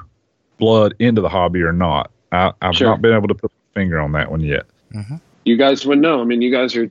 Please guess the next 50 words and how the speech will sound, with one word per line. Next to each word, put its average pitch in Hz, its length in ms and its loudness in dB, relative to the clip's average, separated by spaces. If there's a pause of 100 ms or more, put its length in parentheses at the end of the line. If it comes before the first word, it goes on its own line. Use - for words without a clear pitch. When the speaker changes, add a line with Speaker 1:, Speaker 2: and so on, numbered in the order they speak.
Speaker 2:
talking 131 380 -4
it 120 120 0
every 117 220 -2
single 117 300 -6
week. 120 340 -4
So, 92 240 -10 (140)
Speaker 3:
Yep. 101 160 -8
Speaker 2:
and 107 80 -2
I, 117 140 2
Speaker 3:
Yep. 117 120 -2
Speaker 2:
I'm 139 220 2
just 135 180 -4
back 123 220 -2
to 110 80 -14
doing 110 220 -4
it 104 120 -10
for 107 120 -4
a 101 40 -8
hobby 123 300 -2
now, 95 160 -10
which 95 180 -14
is 104 100 -8
awesome. 117 480 -2
Speaker 3:
<laughs> - 40 -20
Speaker 2:
So, - 180 -6
Speaker 3:
Yeah. 120 220 -4
Speaker 1:
<laughs> 170 440 -2 (240)
Yeah. 107 180 2 (440)
Yeah. 87 160 2 (120)
Speaker 2:
but, 98 260 -4 (580)
yeah, 117 180 2
I 117 160 -4
think 120 80 -6 (100)
you 127 60 0
guys 127 220 -2
nailed 123 260 -2
it - 20 -4
on 120 200 -2
the 113 60 -4
head. 113 200 -6 (120)
I, - 40 -16
I 98 320 -4
agree. 104 240 0
Speaker 3:
Awesome. - 240 -10
Speaker 2:
I - 20 -4
do 110 160 2
agree. 107 280 0 (220)
Speaker 3:
All 107 180 -10
right. 95 440 -10 (600)
Well, 120 300 -6